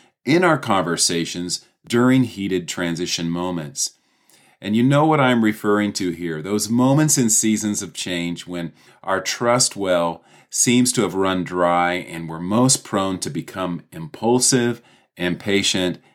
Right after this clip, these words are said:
and defensive. The potential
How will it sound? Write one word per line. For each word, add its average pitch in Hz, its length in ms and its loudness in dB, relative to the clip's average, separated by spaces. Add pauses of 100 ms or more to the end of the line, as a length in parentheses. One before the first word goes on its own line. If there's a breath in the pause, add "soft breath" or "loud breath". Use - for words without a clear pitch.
(160 soft breath)
and 80 200 -2
defensive. 80 800 -2 (920)
The 110 160 2
potential 90 960 0